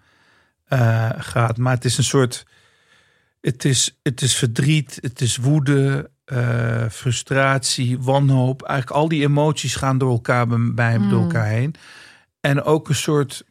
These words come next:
Speaker 1: gevoel van, ik kan nog honderdduizend documentaires maken, maar het maakt het verschil niet voor die
Speaker 2: Nee,
Speaker 1: mensen.
Speaker 2: ja, zo.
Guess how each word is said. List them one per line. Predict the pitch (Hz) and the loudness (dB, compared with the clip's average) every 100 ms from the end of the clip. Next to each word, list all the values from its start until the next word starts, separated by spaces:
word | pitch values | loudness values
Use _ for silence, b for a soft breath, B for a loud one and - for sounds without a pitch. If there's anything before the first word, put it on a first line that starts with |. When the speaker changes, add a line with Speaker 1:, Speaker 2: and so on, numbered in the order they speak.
| _ _ - b b b b b b b b | _ _ -20 b b b b b b b b
Speaker 1:
gevoel | - 151 - 175 175 | -8 -6 0 0 2
van, | 120 151 147 147 | 2 2 0 -2
ik | - 151 | -6 -8
kan | - 156 | 0 0
nog | 156 135 - - _ _ _ _ | 2 0 -4 -18 _ _ _ _
honderdduizend | 135 160 180 135 151 156 135 131 | -2 0 0 2 2 2 2 2
documentaires | 135 127 127 120 139 160 143 | 2 2 0 2 0 0 -4
maken, | 151 151 147 147 | -4 -4 -4 -2
maar | 143 | 0
het | 135 | 0
maakt | 139 139 | 2 0
het | - | -2
verschil | - - 185 180 | -8 -2 0 2
niet | 117 | 0
voor | 104 | 0
die | 110 | 2
Speaker 2:
Nee, | 185 190 | 4 4
Speaker 1:
mensen. | 185 175 | 2 0
Speaker 2:
ja, | 170 | 0
zo. | 170 202 185 160 | -2 -2 -2 -4